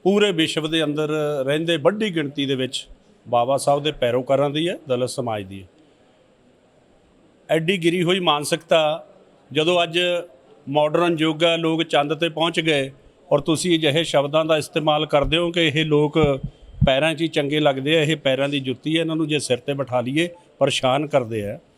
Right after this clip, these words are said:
ਤੇ ਇੱਥੋਂ ਘਿਨਾਉਣੀ ਕੋਈ ਹਰਕਤ ਜਾਂ, ਅ, ਮਾਨਸਿਕਤਾ ਹੋ ਨਹੀਂ ਸਕਦੀ।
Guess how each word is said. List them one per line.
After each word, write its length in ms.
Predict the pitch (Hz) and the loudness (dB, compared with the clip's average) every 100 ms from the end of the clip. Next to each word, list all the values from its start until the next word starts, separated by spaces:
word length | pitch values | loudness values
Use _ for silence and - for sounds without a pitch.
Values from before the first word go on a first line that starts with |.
| _ _ _ _ | _ _ _ _
ਤੇ 60 | - 165 | -10 -6
ਇੱਥੋਂ 260 | 165 190 | -4 -2
ਘਿਨਾਉਣੀ 360 | 185 170 139 143 | -2 0 0 0
ਕੋਈ 200 | 165 151 | 0 0
ਹਰਕਤ 520 | 131 131 135 151 143 | 0 -2 -4 -2 -2
ਜਾਂ, 340 | 139 143 139 131 135 135 131 127 123 - _ _ _ | 2 2 0 -2 -2 -2 -2 -2 -4 -6 _ _ _
ਅ, 40 | 131 | 0
ਮਾਨਸਿਕਤਾ 560 | 135 143 - 147 - | 2 2 0 -2 2
ਹੋ 180 | 156 151 | 2 2
ਨਹੀਂ 100 | 156 | 0
ਸਕਦੀ। 340 | 127 104 92 | 0 -4 -6